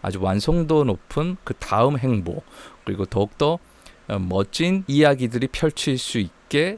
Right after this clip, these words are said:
나아가야겠죠. 그렇게 서로, 어, 그렇게 서로 조율해 나가는 그런 좋은 건강한 방향성이길 한번 바라보면서요. 당연히 그런 건강한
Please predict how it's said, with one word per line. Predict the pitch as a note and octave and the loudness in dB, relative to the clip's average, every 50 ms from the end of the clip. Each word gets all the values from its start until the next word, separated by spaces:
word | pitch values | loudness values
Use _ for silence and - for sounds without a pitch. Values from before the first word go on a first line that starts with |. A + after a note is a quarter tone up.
| - - | -10 -8
나아가야겠죠. | - G#2+ F#2+ G2 F#2+ A2+ C3 C3+ C#3 B2 G#2 F#2 - D#2 - - - G2+ - - - - - - - - - | -6 -4 -2 0 2 2 2 4 4 2 2 0 -4 -10 -10 -8 -10 -10 -10 -12 -12 -10 -8 -8 -8 -8 -2
그렇게 | - - - G3 - - G#3+ G3+ F#3+ F#3 F3+ F3 E3+ E3 D#3+ D3+ D3 C#3 B2+ A#2+ A2 G#2+ | 2 4 4 4 4 6 6 8 8 8 8 8 6 6 6 6 4 4 4 2 2 0
서로, | - - - F3+ F3+ F3 E3 D#3 - - - - - - | 0 -2 -2 0 0 0 0 -2 -4 -8 -14 -12 -6 -2
어, | G#2+ G2+ F#2+ F#2+ F#2+ G2+ A2+ - | 0 0 0 0 -2 -2 -4 -4
그렇게 | - C3+ - F#3+ F#3 | -4 -2 0 0 0
서로 | - G3+ F#3+ F#3 | 2 2 2 2
조율해 | - - - A2 C3 D3 C#3+ D3+ D#3 D3+ | 4 4 4 6 6 4 4 4 2 2
나가는 | D3 C3 G#2+ - G#2 A2 G#2+ B2 D3+ C#3 G2+ - - - - - - | 2 0 0 0 2 2 2 2 2 0 -2 -4 -8 -14 -20 -16 -10
그런 | - - B2 B2 | -6 -4 -2 -2
좋은 | - - G#2+ A2 B2 C3+ B2 | 0 0 2 2 2 2 0
건강한 | - G#2+ G#2 G2+ B2+ C3 D3+ D#3+ E3 D#3 | 0 0 0 2 2 2 2 2 0 0
방향성이길 | C#3 A#2+ G#2+ A2 A#2+ B2+ C3 C3 A#2+ - - C#3+ C3 C3 B2+ B2+ B2+ B2 - - - - - - - - - C3 B2+ E3 E3+ E3 D3 | 0 2 2 2 2 2 0 0 -2 -2 0 2 2 2 2 2 0 -4 -6 -10 -16 -20 -20 -20 -18 -8 -4 -2 0 2 4 4 4
한번 | D#3+ E3+ E3 E3 D3 | 4 4 4 4 4
바라보면서요. | - - A#2+ A#2+ D3 D#3+ C3+ A#2 G#2+ G2+ F#2+ E2+ G2 G2+ A#2 D3+ C#3+ - - - | 2 2 6 6 6 6 8 6 4 4 4 2 2 2 4 2 2 0 -4 -4
당연히 | - G#2+ A#2 C3 C#3 B2+ | -2 0 0 0 0 -2
그런 | - - - - B2+ B2 G2 - | -2 0 2 2 2 2 0 -2
건강한 | - - - G2 G#2 A2 - A#2+ A#2 B2 C#3+ D3+ D3+ | -6 -4 -2 0 2 2 4 2 2 2 2 0 -2